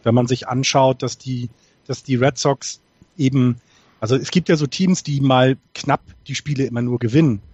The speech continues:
und das sehr gut können, ne? Hatten wir letztes Jahr, wo Run Differential von, keine Ahnung, plus dreißig irgendein Tabellenführer hatte, weil sie die, die knappen Spiele gewonnen haben.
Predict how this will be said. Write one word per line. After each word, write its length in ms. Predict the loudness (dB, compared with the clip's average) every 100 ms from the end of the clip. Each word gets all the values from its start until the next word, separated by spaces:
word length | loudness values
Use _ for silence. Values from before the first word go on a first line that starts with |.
| -20 _ _
und 360 | -6 -6 -6 -2
das 180 | -2 0
sehr 160 | -2
gut 260 | 0 -4 -4
können, 280 | 0 0 2
ne? 120 | 0
Hatten 160 | 0 0
wir 80 |
letztes 360 | 0 -2 -6 -2
Jahr, 180 | 0 0
wo 140 | -2
Run 220 | 0 0
Differential 520 | 0 -2 -2 -2 -2 -2
von, 240 | -2 -4
keine 260 | -2 0 0
Ahnung, 260 | 0 -4
plus 260 | -4 -6 -2
dreißig 580 | 0 2 2 -2 -2 -2
irgendein 320 | 0 0 -2
Tabellenführer 680 | 0 2 2 2 0 2 2
hatte, 320 | 2 0 -2 _ _ _
weil 160 | 0
sie 120 | 0 -4
die, 260 | -8 -8
die 200 | -10 -16
knappen 360 | -4 -2 -2 -6
Spiele 480 | -12 -14 _ -10 -8
gewonnen 380 | -6 -8 -8
haben. 240 | -4 -6